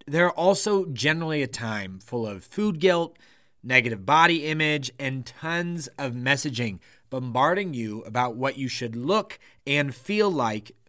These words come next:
during the holidays. And if I had a nickel for every ad that I've seen lately regarding quote-unquote proper fitness, I could train all of my clients for free for the entirety of twenty twenty-two.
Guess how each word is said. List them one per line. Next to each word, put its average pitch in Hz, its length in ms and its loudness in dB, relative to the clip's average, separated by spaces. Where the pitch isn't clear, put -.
during 113 480 -4
the 107 120 -8
holidays. 123 600 -2
And 151 380 4
if 143 240 -2
I 180 160 6
had 190 180 4
a 160 60 0
nickel 123 340 -2
for - 220 -12
every 170 340 4
ad 131 280 4
that 117 100 0
I've 170 240 6
seen 131 260 -2
lately 101 400 -8
regarding 139 500 4
quote-unquote 165 840 0
proper 156 500 -2
fitness, 135 580 -4
I 156 120 2
could - 160 0
train 175 320 2
all 175 380 6
of 143 160 -6
my 139 160 0
clients 131 340 -4
for 131 160 -6
free 160 320 2
for 143 140 -8
the 110 160 -4
entirety 127 420 -2
of 117 80 -2
twenty 113 300 -6
twenty-two. 101 540 -12